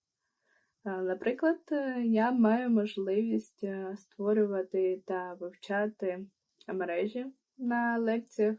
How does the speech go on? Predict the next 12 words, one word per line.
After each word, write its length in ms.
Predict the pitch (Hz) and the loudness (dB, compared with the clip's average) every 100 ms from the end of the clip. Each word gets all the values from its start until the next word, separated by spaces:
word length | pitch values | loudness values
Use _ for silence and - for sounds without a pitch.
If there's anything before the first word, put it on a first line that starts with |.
| - | -4
основи 460 | 214 214 214 214 | -6 -2 2 2
I 200 | 208 208 | 2 0
P 60 | 208 | -2
мереж, 600 | 202 196 196 196 208 - | 0 -2 -2 -4 -6 -6
е, 380 | - 185 185 - | -4 -4 -4 -6
та 300 | 185 185 185 | -4 -4 -4
технології 640 | 185 190 196 185 185 185 | -8 -10 -8 -6 -6 -8
засобів 560 | 175 175 196 220 185 185 | -6 -8 -8 -10 -10 -8
та 120 | 180 | -10
Р 80 | 180 | -10
Т 200 | _ 175 | _ -20
К. 340 | - 170 185 | -14 -12 -12